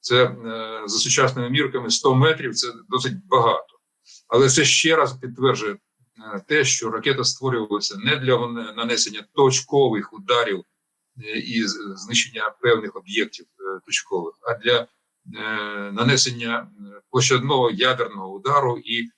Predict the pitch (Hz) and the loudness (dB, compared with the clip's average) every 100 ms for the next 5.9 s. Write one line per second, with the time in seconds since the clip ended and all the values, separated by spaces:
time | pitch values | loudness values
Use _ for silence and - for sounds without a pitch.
0 | - 110 139 135 143 117 113 - 98 92 | -6 0 2 4 4 2 2 -4 -10 -10
1 | 90 95 120 120 117 95 - - 95 78 | -10 -6 -6 -6 -10 -14 -10 -10 -6 -6
2 | - - _ _ _ _ _ _ _ - | -8 -14 _ _ _ _ _ _ _ -10
3 | 95 90 - - 120 127 127 110 113 110 | -6 -6 -10 -8 0 0 0 -6 -10 -8
4 | 110 110 104 - 127 151 165 143 127 117 | -8 -10 -10 -10 -2 0 4 4 2 0
5 | - 127 - 117 113 - 107 104 | -6 -8 -6 -4 -2 -4 -2 -4